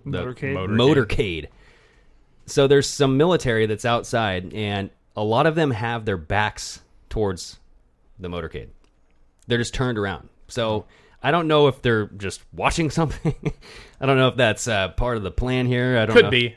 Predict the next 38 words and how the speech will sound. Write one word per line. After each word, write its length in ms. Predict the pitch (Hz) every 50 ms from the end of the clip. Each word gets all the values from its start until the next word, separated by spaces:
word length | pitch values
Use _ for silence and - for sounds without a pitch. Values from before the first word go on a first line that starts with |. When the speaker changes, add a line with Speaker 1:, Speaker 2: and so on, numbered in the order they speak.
| _
Speaker 3:
I, 180 | - 147 147 135
I 40 | 147
don't 120 | 180 180
know 80 | 160 147
Speaker 1:
Protocol. 300 | 127 127 131 113 143 131
Speaker 3:
the 40 | 123
details, 180 | 147 147 139 135
but 100 | - 151
I'm 80 | 143
saying, 260 | 131 - 151 151 147
like, 200 | 139 131 113 - - 92 - 104 - - -
I 120 | 117 131
would, 160 | 139 151 151 -
I 120 | 127 139 151
would 200 | 151 151 127 -
think 260 | 127 117 110 104 -
that, 180 | 110 107 110 92
like, 240 | 101 98 95 92 -
the 100 | - 107
threat 300 | - - 113 120 120 110
would 80 | 107 104
be 100 | 104 107
coming 240 | - - 104 98 90
from 180 | - 98 90
the 120 | 87 87 87
outside, 480 | 92 95 92 - - 107 101 95 90
so 100 | - 101
they 120 | 95 92 92
would 120 | 92 87
turn 220 | - - 104 101 98
to 80 | 98
make 140 | 95 92 85
sure 100 | - 104
there's 160 | 92 87 80
no 140 | 92 92 90
threat 340 | - - 95 95 92 90 -
coming 280 | - 98 95 92 90
in. 220 | 90 90 90 90